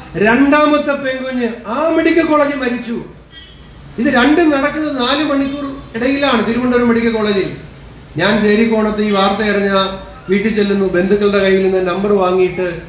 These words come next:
ഈ പിതാവിനെ വിളിക്കുമ്പോൾ അയാൾ നിലവിളിച്ചുകൊണ്ട് പറയുന്നത്, "എന്റെ ഒരു കുഞ്ഞ് മാത്രമേ ഉള്ളൂ സാറേ, ഇനി ഞങ്ങൾക്ക് രണ്ടു പേര് മണിക്കൂറുകൾ കൊണ്ട് മരണപ്പെട്ടു പോയി, എന്റെ കുഞ്ഞിനെയെങ്കിലും രക്ഷപ്പെടുത്തണം." ഞാൻ അദ്ദേഹത്തോട് ചോദിച്ചു, "നിങ്ങൾക്ക് ഏത് ആശുപത്രിയിൽ പോകണം?"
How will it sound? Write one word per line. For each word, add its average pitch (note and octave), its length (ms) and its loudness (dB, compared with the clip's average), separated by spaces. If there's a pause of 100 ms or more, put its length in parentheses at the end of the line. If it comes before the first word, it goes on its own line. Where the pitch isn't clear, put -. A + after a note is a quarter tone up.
(260)
ഈ F3+ 100 -2
പിതാവിനെ G3+ 520 2
വിളിക്കുമ്പോൾ F#3 460 -2
അയാൾ F3 160 -4
നിലവിളിച്ചുകൊണ്ട് G3+ 760 0
പറയുന്നത്, E3+ 380 -2
"എന്റെ F3+ 340 -4 (380)
ഒരു F#3+ 140 2
കുഞ്ഞ് F#3+ 340 2
മാത്രമേ F3+ 400 0
ഉള്ളൂ E3 260 -2
സാറേ, D3+ 260 0
ഇനി D#3 180 0
ഞങ്ങൾക്ക് D3 540 2
രണ്ടു G3+ 300 4
പേര് F3 420 0 (640)
മണിക്കൂറുകൾ A#3 680 2
കൊണ്ട് G3 240 0
മരണപ്പെട്ടു F3+ 580 -2
പോയി, D3+ 520 -2 (560)
എന്റെ E3+ 200 2
കുഞ്ഞിനെയെങ്കിലും D#3+ 680 2
രക്ഷപ്പെടുത്തണം." C3+ 640 -4 (1160)
ഞാൻ D3+ 140 4
അദ്ദേഹത്തോട് A3 500 2
ചോദിച്ചു, F#3+ 280 0
"നിങ്ങൾക്ക് F3 300 -6
ഏത് E3 180 -4
ആശുപത്രിയിൽ D3 520 -4
പോകണം?" A#2+ 280 -2